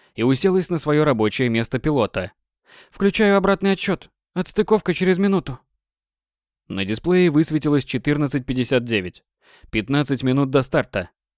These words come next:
Романов, муж Шацкой, вылет подтвердил. Ровно через минуту с неслышным нам шипением ушли в пазы захваты причального шлюза.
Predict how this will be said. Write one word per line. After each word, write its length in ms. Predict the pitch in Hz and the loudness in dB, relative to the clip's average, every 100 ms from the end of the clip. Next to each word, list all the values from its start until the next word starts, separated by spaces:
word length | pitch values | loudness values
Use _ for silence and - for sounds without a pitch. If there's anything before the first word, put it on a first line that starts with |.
| _ | _
Романов, 640 | 104 117 160 165 110 - - | 0 2 2 0 -2 -8 -4
муж 260 | 120 139 | -2 0
Шацкой, 540 | - 151 - - 92 - _ _ _ | 0 -2 -2 -6 -8 -10 _ _ _
вылет 400 | 95 107 180 180 | -6 2 2 2
подтвердил. 680 | - 156 170 160 123 90 90 _ _ _ | -2 -2 0 0 -2 -4 -8 _ _ _
Ровно 360 | - 139 165 156 | -2 0 2 0
через 260 | 156 143 135 | 2 2 2
минуту 560 | 143 180 131 104 87 - _ - | 2 2 0 -2 -4 -10 _ -12
с 100 | - | -4
неслышным 600 | 104 131 170 - 147 135 | -2 2 2 2 0 2
нам 160 | 127 | 0
шипением 680 | 113 131 175 175 110 92 87 _ | -2 -2 0 0 0 -4 -8 _
ушли 360 | 113 127 175 165 | -8 -4 -2 -2
в 80 | |
пазы 380 | - 135 139 175 | 0 0 2 2
захваты 520 | 104 101 - 165 180 | 2 -2 -2 -2 -2
причального 560 | 151 147 - 113 113 123 | -2 -2 -2 -2 0 0
шлюза. 520 | 131 156 110 92 87 | 0 -2 -2 -4 -8